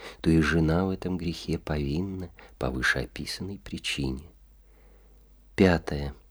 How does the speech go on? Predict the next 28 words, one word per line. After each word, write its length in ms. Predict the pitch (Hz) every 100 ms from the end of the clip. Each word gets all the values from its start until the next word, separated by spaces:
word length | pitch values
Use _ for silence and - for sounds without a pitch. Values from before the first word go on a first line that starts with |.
| - - - - - -
Апостол 580 | - 82 117 127 - 117
говорит 500 | 107 110 107 107 107
состоящим 800 | - 98 - 98 98 92 - 87
в 80 | 82
браке: 600 | 80 82 82 73 - 71 - - - -
«Жена 420 | 78 80 82 85
не 160 | 82 80
властна 520 | 80 80 82 - 76
над 180 | 78 -
своим 400 | - 78 76 76
телом, 580 | - 80 98 95 85
но 100 | 87
муж. 680 | 90 82 78 82 - - - - - - -
Равно 360 | - 82 82
и 100 | 90
муж 380 | 90 90 95 -
не 80 | 92
властен 480 | 87 87 90 - 90
над 160 | 85
своим 360 | - - 87 85
телом, 580 | - - 76 87 87 85 - - -
но 200 | 69 69
жена. 520 | 65 67 65 67 90 - - - - -
Не 160 | - 80
уклоняйтесь 840 | 85 - 85 80 78 92 - 82 85
друг 340 | - 71 -
от 180 | 67 65
друга. 460 | - 64 64 -